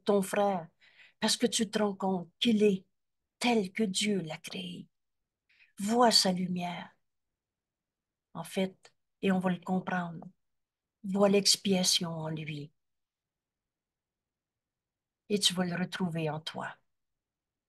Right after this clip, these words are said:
Tu vas défaire en toi l'idée même de la culpabilité. Alors, dans notre leçon d'aujourd'hui, je suis un seul soi,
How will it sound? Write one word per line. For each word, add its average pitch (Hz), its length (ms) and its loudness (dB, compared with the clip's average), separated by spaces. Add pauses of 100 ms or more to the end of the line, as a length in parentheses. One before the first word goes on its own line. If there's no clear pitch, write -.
(420)
Tu - 120 -2
vas 226 100 12
défaire 190 680 6
en 180 120 2
toi 185 320 6
l'idée 214 440 12
même 180 420 4 (380)
de 196 100 8
la 175 160 6
culpabilité. 160 1000 0 (1300)
Alors, 190 220 10
dans 202 180 8
notre 196 220 8
leçon 180 360 4
d'aujourd'hui, 170 640 -6 (2250)
je - 160 2
suis 185 360 4
un 180 120 2
seul 180 360 2
soi, 160 500 0